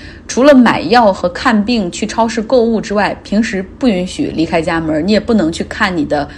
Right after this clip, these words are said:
父母。像有些人和他的父母已经超过一百八十天没有见过面了。有一个要参加二零二一年东京奥运会的这个赛艇运动员，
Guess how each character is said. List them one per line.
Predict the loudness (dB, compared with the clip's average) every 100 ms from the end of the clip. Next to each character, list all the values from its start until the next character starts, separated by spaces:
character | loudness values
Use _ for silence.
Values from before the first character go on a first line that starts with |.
| -18 -12
父 | -2 0
母。 | 0 -4
像 | 0 2
有 | 2
些 | 2 0
人 | 0 0
和 | -2
他 | 0
的 | 0
父 | 0 -2
母 | -4 -4
已 | -4
经 | -4 -2
超 | 0
过 | 0
一 | 0
百 | -2
八 | -2 -2
十 | -4
天 | -6 -6
没 | -4
有 | -6
见 | -4 -4
过 | -2
面 | -2 -4
了。 | -4 -8 -14 -16 -16 -16 -4
有 | 0
一 | 2
个 | 4
要 | 4
参 | 2 0
加 | 2 2
二 | 2 2
零 | 2 0
二 | 0 2
一 | 2 4
年 | 4 4 2 0 -4 -14 0
东 | 4 6
京 | 4
奥 | 2 2
运 | 2
会 | 2 2 2
的 | 0 -2 -4
这 | -4
个 | -2
赛 | 0 0
艇 | 0 -4
运 | 0
动 | 0 0
员， | 0